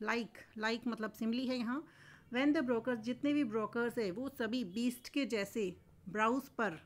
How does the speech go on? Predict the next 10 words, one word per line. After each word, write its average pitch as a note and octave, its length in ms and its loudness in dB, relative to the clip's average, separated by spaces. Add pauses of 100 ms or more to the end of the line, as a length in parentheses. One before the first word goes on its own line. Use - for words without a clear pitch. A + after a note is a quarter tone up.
(200)
चिल्लाएंगे, G#3 580 2
अपने A#3+ 300 -2
मतलब B3+ 320 0
लेन A#3 280 2
देन, A#3 180 0
commercial A3 580 0
activities A3 520 -4
करेंगे, G3+ 500 0 (540)
है G#3+ 60 0
ना, B3 180 0